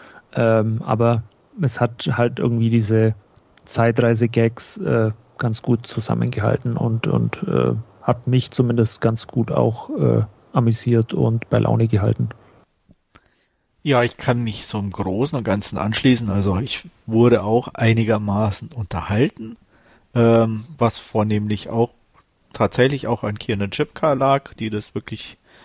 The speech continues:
Speaker 2: sehr sympathisch rübergebracht hat. Ähm, auch fand ich schön, dass die,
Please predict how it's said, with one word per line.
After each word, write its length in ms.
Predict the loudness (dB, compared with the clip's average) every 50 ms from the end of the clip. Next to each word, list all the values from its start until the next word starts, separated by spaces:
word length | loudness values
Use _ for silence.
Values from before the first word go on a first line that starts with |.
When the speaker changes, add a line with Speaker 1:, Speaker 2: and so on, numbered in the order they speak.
| -20 -20 _ _
Speaker 2:
sehr 240 | 0 2 4 4 4
sympathisch 720 | 4 2 0 2 2 2 2 2 2 0 -4 -4 -2 -4
rübergebracht 1040 | -4 -2 -2 0 2 2 2 4 2 2 2 2 2 2 0 -2 -8 -16 -6 0
hat. 240 | 0 0 0 0 -8 _ -20 -20 -20 -20 -20 -20 -20 _ _ -2
Ähm, 480 | 0 2 2 4 2 0 -2 -6 -8 -10 -14 -20 -20 -14 -6
auch 320 | 0 2 2 2 0 -4 _
fand 380 | -18 -4 2 2 2 4 2 0
ich 140 | 0 0
schön, 400 | -2 2 4 6 6 6 6 4
dass 340 | 2 2 2 2 -2 -8 -8
die, 480 | -4 -2 0 0 2 2 0 0 -2